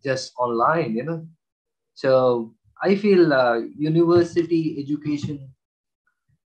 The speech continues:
is, uh, pretty monotonous and boring. Okay, like, this is my personal view, okay?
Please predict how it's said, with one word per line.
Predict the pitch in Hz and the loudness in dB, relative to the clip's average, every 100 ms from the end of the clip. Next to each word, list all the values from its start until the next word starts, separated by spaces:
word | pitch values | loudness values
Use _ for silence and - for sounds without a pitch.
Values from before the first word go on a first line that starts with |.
| _ | _
is, | 151 147 - | -8 -8 -6
uh, | 139 127 120 - | -4 -2 -4 -6
pretty | 147 147 156 143 | -6 -2 0 0
monotonous | 135 151 160 160 156 160 156 | -2 -4 -4 -2 -2 -2 -4
and | 131 117 | -6 -8
boring. | 120 139 185 254 - _ _ _ _ _ - | -4 -2 -2 -4 -10 _ _ _ _ _ -12
Okay, | 123 147 127 | -8 -4 -2
like, | 135 123 - - | -2 -4 -6 0
this | 165 | 4
is | 175 | 4
my | 160 | 4
personal | - 156 170 170 175 151 127 120 | 2 2 2 0 0 0 -2 -6
view, | 123 110 110 | -8 -8 -10
okay? | 110 - | -14 -18